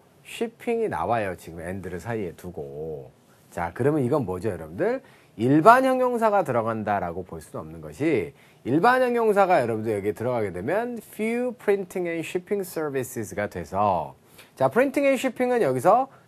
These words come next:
자, 무엇입니까? 자, 일종의 복합명사로서 기능을 하는 것이에요. printing과 shipping services. 그러니까 printing 다음에 뭐가 생각된 거죠?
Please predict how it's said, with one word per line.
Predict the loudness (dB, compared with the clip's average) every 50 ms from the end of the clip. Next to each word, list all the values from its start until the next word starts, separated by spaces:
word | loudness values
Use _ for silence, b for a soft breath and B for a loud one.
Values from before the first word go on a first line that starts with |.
| b _
자, | -2 -2 -2 0
무엇입니까? | 2 2 2 2 2 0 -2 -2 2 2 2 2 2 0 -6 -14 -12
자, | -8
일종의 | -8 -8 -8 -6 -6 -6 -4 -2 -2 -4 -4 -4
복합명사로서 | -6 -6 4 4 4 6 6 2 0 -2 0 0 2 2 2 2 0 -2 -8 -10 -12 -8 -4 0 0 2 0 0 -4 -8 -16 _ _ -20 _ _ _ _ _ _ _ _ _ _ _ _ _ _ -20 -20 _ -16 -12
기능을 | -8 -8 -6 -6 -4 -2 -2 -2 -2 -4 b b b b b b b
하는 | -2 0 2 4 4 4
것이에요. | 4 2 0 0 -4 -8 -10 -10 -12 -14 -4
printing과 | 0 2 2 2 0 -2 0 2 2 0
shipping | 2 0 -4 -2 -2 -2 -2 0
services. | 0 -2 -2 0 -2 -4 -4 -8 -8 -4
그러니까 | -4 -2 0 2 0 0 0 0
printing | 0 0 2 2 2 4 4
다음에 | 4 4 4 4
뭐가 | 2 4 6 6 6
생각된 | 6 4 2 0 0 -2 -4
거죠? | -4 -4 -2 -2 -2 -2